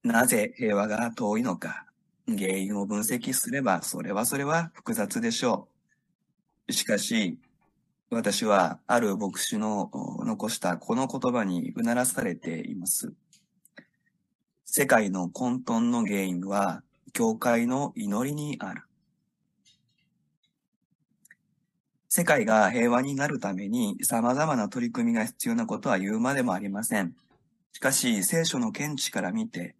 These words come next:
神様のご計画の全体から見て、その鍵を握っているのは、どこかの政府ではなくて、私たち教会であるということ。それはその通りです。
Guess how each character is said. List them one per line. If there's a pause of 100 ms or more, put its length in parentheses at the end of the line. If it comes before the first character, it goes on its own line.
(400)
神
様
の
ご
計
画
の
全
体
か
ら
見
て、 (300)
そ
の
鍵
を
握
っ
て
い
る
の
は、 (480)
ど
こ
か
の
政
府
で
は
な
く
て、 (640)
私
た
ち
教
会
で
あ
る (140)
と
い
う
こ
と。 (480)
そ
れ
は
そ
の
通
り
で
す。